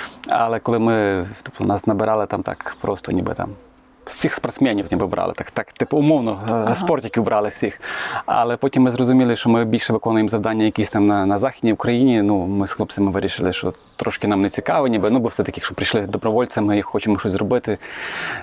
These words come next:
Speaker 1: е, то ми всі перевелися в розвідку,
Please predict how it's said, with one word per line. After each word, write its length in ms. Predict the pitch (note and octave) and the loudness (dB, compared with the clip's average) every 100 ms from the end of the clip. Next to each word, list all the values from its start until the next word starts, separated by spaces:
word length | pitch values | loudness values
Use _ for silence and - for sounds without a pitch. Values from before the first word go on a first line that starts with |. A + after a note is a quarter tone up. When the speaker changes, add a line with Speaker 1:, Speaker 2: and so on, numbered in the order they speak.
| - | -4
Speaker 1:
е, 240 | - D2 | -2 -2
то 120 | - | 0
ми 340 | G2 G2+ F#2+ G#2+ | 2 2 0 -4
всі 160 | - G#2+ | -6 -2
перевелися 800 | G#2 G2 G2 G2+ G2 G2+ F2+ F2+ E2+ | -2 0 -2 -2 -2 -2 -4 -6 -6
в 120 | - G#2 | -2 0
розвідку, 600 | A2+ G2+ - - F#2 | 0 0 -4 -2 -2